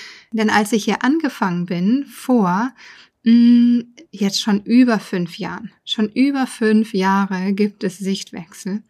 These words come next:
Und als ich angefangen habe, habe ich hier als Sprachrohr für Kinder angefangen.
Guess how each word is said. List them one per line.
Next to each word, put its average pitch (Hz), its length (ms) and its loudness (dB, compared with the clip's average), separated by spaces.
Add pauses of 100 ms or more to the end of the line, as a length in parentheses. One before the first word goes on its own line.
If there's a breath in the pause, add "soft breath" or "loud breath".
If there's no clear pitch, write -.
(320 loud breath)
Und 214 140 -4
als 208 180 -2
ich 214 160 -4
angefangen 220 540 -2
habe, 196 320 -4
habe 208 160 -4
ich 196 80 -8
hier 208 200 -4
als 190 360 -8
Sprachrohr 196 720 -4
für 190 180 -10
Kinder 202 400 -4
angefangen. 185 600 -12